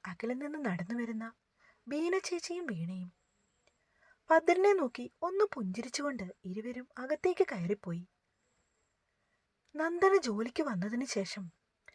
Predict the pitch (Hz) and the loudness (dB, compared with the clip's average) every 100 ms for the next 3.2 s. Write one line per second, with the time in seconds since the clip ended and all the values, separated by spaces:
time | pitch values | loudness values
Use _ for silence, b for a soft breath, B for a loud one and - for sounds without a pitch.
0 | B B 277 311 381 294 175 208 240 208 | B B 0 4 4 4 0 0 -2 -4
1 | - _ b b b - 330 330 370 370 | -10 _ b b b 0 2 6 4 8
2 | 381 349 220 - 254 294 202 165 220 262 | 6 6 0 -4 -2 -2 -2 -2 -2 -2
3 | 170 165 | -4 -8